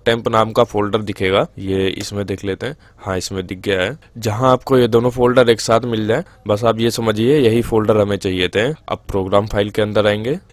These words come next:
इसके अंदर भी आएंगे, यूआई दिखेगा, इसके अंदर आएंगे, Android एमुलेटर दिखेगा, इसके ऊपर राइट क्लिक करेंगे, कॉपी, माउस को डेस्कटॉप पे ले आएंगे और राइट क्लिक करेंगे, पेस्ट शॉर्टकट कर देंगे। अब इसके ऊपर राइट क्लिक करेंगे,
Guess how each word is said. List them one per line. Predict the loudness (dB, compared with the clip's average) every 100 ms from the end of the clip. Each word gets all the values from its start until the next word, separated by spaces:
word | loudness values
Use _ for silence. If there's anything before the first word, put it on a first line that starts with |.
| -8
इसके | -6 -4
अंदर | -4 -2 -2
भी | 2
आएंगे, | 2 0 -4 -8
यूआई | -6 2 4 4
दिखेगा, | 0 -4 -2
इसके | -2 -2 -4
अंदर | -2 -2 -2
आएंगे, | -2 -6 -8 -10 -4
Android | -2 4 4 6
एमुलेटर | 4 2 4 2 2
दिखेगा, | -4 -6 -2 -2
इसके | -2 -4
ऊपर | -6 -2 0
राइट | 2 2
क्लिक | 0 -8 -2
करेंगे, | -2 -2 -4 -8 _
कॉपी, | -2 0 -2 -6 -8 _ -8
माउस | -2 -2 -2
को | -4
डेस्कटॉप | -4 -4 -8 -4
पे | 0
ले | 0
आएंगे | 0 -2 -8 _ -6
और | -2
राइट | -2 -2
क्लिक | -4 -10 -4
करेंगे, | -4 -4 -8 -14 _
पेस्ट | -2 -2 -2
शॉर्टकट | -6 -4 -4 -4 -2
कर | -4
देंगे। | -4 -6 -6 -8 -10 _ -2
अब | 0
इसके | 0 2
ऊपर | 2 2 2
राइट | 4 2
क्लिक | 0 -6 -2
करेंगे, | -2 -2 -6